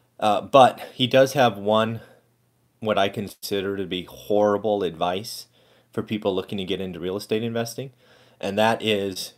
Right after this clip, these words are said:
pay cash, right? Again, you need to realize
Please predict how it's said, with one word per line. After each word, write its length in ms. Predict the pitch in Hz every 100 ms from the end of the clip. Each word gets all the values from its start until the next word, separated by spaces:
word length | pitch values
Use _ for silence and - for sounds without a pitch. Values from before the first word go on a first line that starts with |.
| _
pay 220 | - 101
cash, 540 | 90 95 78 - - - _ -
right? 380 | 82 85 - _ _ _
Again, 300 | 107 107 110
you 100 | 107
need 160 | 117 127
to 100 | 113
realize 880 | 92 104 104 98 98 92 87 -